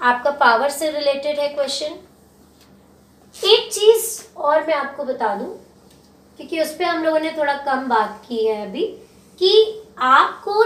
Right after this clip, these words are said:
negative के numbers जितने भी दिए होंगे, जैसे एक हम example लेते हैं, दिया है पी स्क्वायर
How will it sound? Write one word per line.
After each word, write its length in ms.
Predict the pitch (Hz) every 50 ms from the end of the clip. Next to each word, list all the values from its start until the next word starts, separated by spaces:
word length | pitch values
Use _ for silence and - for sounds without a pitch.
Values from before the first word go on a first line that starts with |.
| 392
negative 600 | 330 285 269 269 262 240 330 330 - 440 466 453 - -
के 120 | 427 370
numbers 440 | 349 320 302 294 302 311 320 311 -
जितने 320 | 302 302 302 285 285 294 277
भी 100 | 302 277
दिए 260 | 233 247 247 240 240
होंगे, 500 | 240 226 233 208 196 190 190 180 170 - - - - _ _ _ _ _ _ -
जैसे 320 | 226 302 302 302 311 339 330 330 330 330 320 320 330 330 320 - - - _ _ _ _ _ _ _ _ _ _ 269
एक 260 | 269 262 262 - 262
हम 320 | 262 247 262 262 - - - - _ _ _ 247
example 460 | 214 190 233 220 214 208 202 - 262
लेते 360 | 262 247 226 220 - 240 220 214
हैं, 240 | 220 254 - 440 - - _ _ _ _ - - - _ - 220
दिया 220 | 254 254 269 277
है 280 | 285 285 269 254 277 359 403 - - - - _ _ _ - - - - - _ _ _ _ _ _ _ _ _ _ _ _ - - _ _ _ _ _ _ _ _ _ _ _ _ _ _ _ _ _ _ _ _ _ _ _ _ _ _ _ _ _ _ - - _ _ _ _ -
पी 220 | 359 349 370 415 -
स्क्वायर 640 | - - - 294 294 277 269 254 254 262 - -